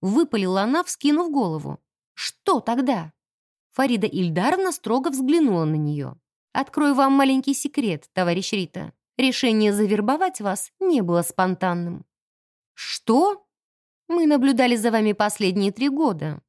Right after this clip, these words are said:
продолжила Нарбекова. «Поверьте, вы вполне подходите для агентурной работы». Беликова даже рот приоткрыла,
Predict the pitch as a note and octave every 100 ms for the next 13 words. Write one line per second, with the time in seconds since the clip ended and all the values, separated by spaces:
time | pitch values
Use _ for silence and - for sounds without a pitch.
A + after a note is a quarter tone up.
0 | _ F#3+ F#3+ E3+ E3+ F3 E3+ G3 G3 F#3
1 | - C#3 C#3+ - _ _ _ D#4 E4+ F#4
2 | - - F#3+ - A#3 B3 B3 A#3+ C4 C4+
3 | E4 - F3+ E3 D#3+ F3+ E3+ F#3+ F3+ F3
4 | E3+ E3 F3+ B3+ C4 E3+ D3 C#3 _ -
5 | _ _ _ _ _ F3 F3 D#4 E4+ F#3
6 | F3+ F3+ G3 A#3+ D#4+ D#4+ - - G3 G3
7 | - C#4 F#3